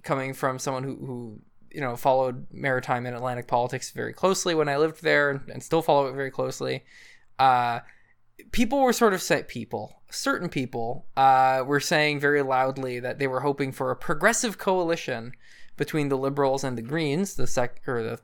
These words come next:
well, third and second place parties, respectively, in that election, um, which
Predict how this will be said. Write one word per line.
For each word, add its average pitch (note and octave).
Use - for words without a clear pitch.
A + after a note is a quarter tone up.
well, B2
third G3+
and D3+
second D#3+
place B2+
parties, A2+
respectively, A#2+
in C3
that A#2+
election, C3+
um, C3
which -